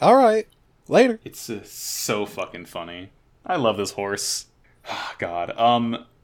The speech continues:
Speaker 2: and, like, yeah, he's, like, looking around this sh-, dog shit island that's, everything's dead and ruined. He sees, like, a teddy bear in the ground, and he gets a new type flash. He looks up, "Master Asia's here." Huh, of course. Um,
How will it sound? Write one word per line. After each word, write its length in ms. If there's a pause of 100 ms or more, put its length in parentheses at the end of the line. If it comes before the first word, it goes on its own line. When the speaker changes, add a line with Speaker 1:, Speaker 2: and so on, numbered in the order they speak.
(220)
Speaker 2:
and, 200
like, 280
yeah, 220
he's, 180
like, 100
looking 240
around 260
this 240 (260)
sh-, 300
dog 440
shit 240
island 340
that's, 120
everything's 400
dead 240
and 160
ruined. 260
He 60
sees, 160
like, 120
a 40
teddy 320
bear 220
in 80
the 60
ground, 540
and 200 (360)
he 80
gets 120
a 40
new 120
type 200
flash. 260
He 100
looks 200
up, 140
"Master 240
Asia's 220
here." 160
Huh, 340
of 100
course. 460 (520)
Um, 460